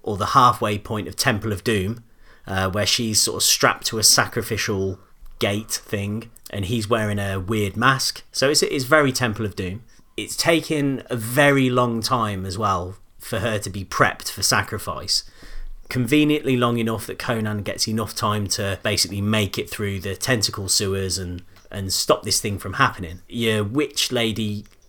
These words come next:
does the line about Cimmerian steel is so sharp that when you get cut, the pain is more like pleasure. And then I've got a note here that says, "I reckon Conan now in the final fight is gonna get both swords,"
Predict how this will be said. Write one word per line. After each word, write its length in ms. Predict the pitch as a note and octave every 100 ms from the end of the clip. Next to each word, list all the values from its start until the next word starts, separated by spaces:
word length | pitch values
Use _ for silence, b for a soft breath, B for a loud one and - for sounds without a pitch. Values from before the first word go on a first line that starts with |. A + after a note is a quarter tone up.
| _
does 220 | - C#3+ -
the 100 | A#2+
line 420 | G2 F#2 A2 -
about 460 | - G2 G2 F#2+ F#2+ - -
Cimmerian 600 | - - A#2 A2+ G#2+ G#2
steel 320 | - A2 G#2
is 100 | G2
so 200 | - A#2
sharp 340 | A2 A2+ G#2+ -
that 80 |
when 160 | F#2+ G#2+
you 60 | G2+
get 180 | - -
cut, 200 | - -
the 60 |
pain 240 | - A#2+ G#2
is 100 | G2
more 160 | G#2+
like 160 | G2 D#2
pleasure. 400 | - G#2 - - - -
And 200 | A#2 A2+
then 340 | A2 G#2+ G#2 - _ _
I've 140 | C3+ C3
got 180 | C#2+ A2+
a 20 |
note 280 | A2 G#2 -
here 480 | - D3 E2 C2+ - - - -
that 140 | -
says, 420 | - G2 F#2+ - - b b b b b
"I 60 | C3+
reckon 340 | F3 - C#3
Conan 540 | - D#3+ D#3 B2 A2+
now 280 | A#2 A#2 A2+
in 140 | G2 A2
the 60 |
final 360 | A2 D3+ C3+ B2
fight 340 | - A2+ G#2
is 80 | -
gonna 180 | A2+ G2+
get 260 | G#2 - -
both 280 | D3 F3
swords," 580 | - - F2 D#2+ G#2+ -